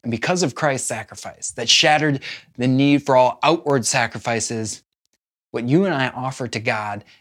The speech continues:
as holy priests is not lambs and goat's blood. It's our entire lives, lived as humble recipients of all God gives,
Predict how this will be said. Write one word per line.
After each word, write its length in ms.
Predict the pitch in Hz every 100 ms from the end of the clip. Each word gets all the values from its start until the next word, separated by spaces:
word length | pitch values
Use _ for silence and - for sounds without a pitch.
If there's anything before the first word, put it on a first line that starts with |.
| -
as 100 | 110
holy 300 | - 151 120
priests 340 | - 127 117
is 140 | 117 135
not 260 | 147 - _ _
lambs 580 | 117 123 123 120 123 120
and 160 | 127 117
goat's 260 | 113 98
blood. 480 | - 104 82 95 135 _ _ _ _
It's 80 | -
our 100 | 127
entire 360 | 120 - 156 127
lives, 600 | 117 107 92 - - _ _ _ _
lived 360 | - 143 143 135
as 100 | 120
humble 360 | - 147 147 131
recipients 760 | 123 - 131 123 117 113 -
of 100 | 110
all 160 | 117 117
God 320 | 113 110 110
gives, 440 | 117 101 - -